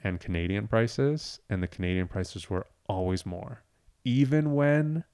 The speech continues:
our dollar was very similar, and we were still paying more for our books for some reason. I hated that. So Americans, you have to pay the same as Canadians now. Nine ninety-nine on Amazon. Um, hope you guys check it out.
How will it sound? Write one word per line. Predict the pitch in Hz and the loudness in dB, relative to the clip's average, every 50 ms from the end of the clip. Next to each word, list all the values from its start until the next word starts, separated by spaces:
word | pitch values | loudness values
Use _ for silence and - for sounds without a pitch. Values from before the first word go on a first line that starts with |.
| _ _ _ _ _ _ _ _ - | _ _ _ _ _ _ _ _ -6
our | - 98 92 | -4 -4 -2
dollar | 87 90 92 90 92 95 95 92 | -2 -4 -4 -2 -2 -2 -2 -2
was | 92 90 85 | -4 -6 -6
very | - 90 90 87 85 | -6 -4 -4 -4 -6
similar, | - - 90 90 90 - - - - - _ _ _ _ _ _ _ _ _ _ _ - | -6 -8 -8 -8 -8 -10 -12 -14 -16 -18 _ _ _ _ _ _ _ _ _ _ _ -4
and | 98 95 92 87 87 87 | -2 0 0 0 0 0
we | 90 90 | 0 -2
were | 90 | -2
still | - - - 104 98 90 | -4 -6 -4 -2 -4 -2
paying | - 107 101 95 95 92 | -2 -4 -4 -2 -2 -2
more | 92 90 90 87 85 | -4 -2 -2 -2 -4
for | 82 - 90 87 82 | -4 -6 -6 -6 -6
our | 82 | -6
books | 85 87 - - - - - - | -6 -4 -2 -2 -2 -4 -8 -16
for | - - - | -12 -12 -12
some | - - - - - | -10 -10 -10 -10 -10
reason. | - - - - | -12 -14 -16 -18
I | - - - | -14 -8 -2
hated | - 117 117 113 104 90 - | 4 6 6 6 6 4 0
that. | - - - _ _ - - - - - - | -6 -10 -12 _ _ -20 -20 -20 -20 -20 -4
So | - - 98 101 | 0 4 4 6
Americans, | 98 101 110 120 131 135 - 156 156 151 - - | 6 6 6 6 6 4 2 0 -2 -2 -4 -4
you | 107 117 147 | -2 0 0
have | 170 196 - - | 0 -2 -6 -8
to | 175 | -6
pay | - - 180 180 | -2 0 0 2
the | 165 160 | 2 0
same | 151 - - 156 185 233 233 - - - _ _ _ _ _ _ - - | -2 0 -2 -2 0 -2 -4 -6 -10 -12 _ _ _ _ _ _ -10 -4
as | - 113 110 107 - | 0 0 0 0 0
Canadians | - 127 120 127 131 127 113 95 90 - - - | 0 0 2 4 4 4 2 2 0 -2 -6 -6
now. | - 53 50 50 - - _ _ _ _ _ - | -4 -4 -4 -4 -8 -12 _ _ _ _ _ 0
Nine | 98 98 110 127 | 2 2 4 4
ninety-nine | 131 127 131 131 127 123 123 120 117 117 117 117 117 110 - - - _ _ - | 4 6 6 6 6 6 6 6 6 6 6 4 2 0 -6 -16 -20 _ _ -2
on | - 101 117 120 | 2 4 4 6
Amazon. | 113 107 107 104 104 98 101 101 98 101 101 98 101 - - - - - - _ _ _ - | 6 6 4 4 4 4 4 4 4 4 2 2 -2 -4 -10 -20 -20 -20 -20 _ _ _ -10
Um, | 95 90 90 87 87 85 85 85 85 - - _ - - - | -8 -6 -4 -4 -2 -4 -4 -6 -10 -12 -18 _ -20 -18 -6
hope | - - 120 117 123 | 0 0 0 2 2
you | 120 | 2
guys | 110 113 107 101 101 98 - - - - - _ - - _ _ _ - | 4 6 6 6 4 2 0 -6 -12 -16 -20 _ -20 -20 _ _ _ -4
check | - 107 98 - | -2 0 0 0
it | 98 92 | 2 2
out. | 90 90 90 - - | 4 4 2 2 -2